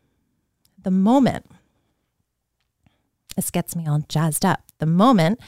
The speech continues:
that you become aware of when you are in fear and you shift your attention from that fear-based thought into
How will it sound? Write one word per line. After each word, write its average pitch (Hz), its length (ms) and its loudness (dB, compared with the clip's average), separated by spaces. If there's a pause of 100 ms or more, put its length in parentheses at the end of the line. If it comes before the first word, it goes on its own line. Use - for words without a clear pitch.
(340)
that 175 180 0
you 185 300 0
become 294 280 0
aware 151 480 2
of 165 180 -4
when 175 240 2
you 247 120 2
are 285 100 2
in 269 120 2
fear - 720 -4 (1300)
and 196 180 0
you 180 60 -2
shift - 440 -2
your 302 120 2
attention 247 640 0
from 170 180 -2
that 160 180 0
fear-based 165 540 -2
thought 143 440 0 (240)
into 196 840 2